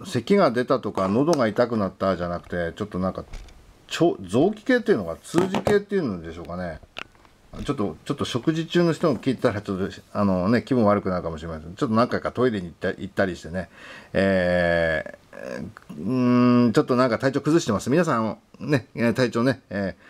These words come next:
ー、整えて頑張りましょう。あと、今日一発目ね、まず最初にですね、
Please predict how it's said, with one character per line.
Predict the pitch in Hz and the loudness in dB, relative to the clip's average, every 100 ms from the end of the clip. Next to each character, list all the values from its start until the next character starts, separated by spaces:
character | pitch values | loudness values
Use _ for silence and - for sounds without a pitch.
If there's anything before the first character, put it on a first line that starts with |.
| - | -14
ー、 | - | -10
整 | 98 107 | -4 -2
え | 101 | 0
て | 90 | 0
頑 | 90 95 | 0 2
張 | 95 | 2
り | 92 | 2
ま | 87 | -2
し | |
ょ | 98 80 - - | -2 -4 -6 -20
う。 | - - - - - | -20 -20 -20 -4 2
あ | 165 | 2
と、 | 175 165 | 2 0
今 | 254 | 2
日 | 180 | 2
一 | 147 | 2
発 | 214 214 | 0 0
目 | 233 | 0
ね、 | 180 151 | 2 4
ま | 151 | 4
ず | 175 | 2
最 | 120 147 | 0 0
初 | 143 156 | 0 0
に | 151 | 0
で | 113 | 0
す | |
ね、 | 107 104 | -2 -4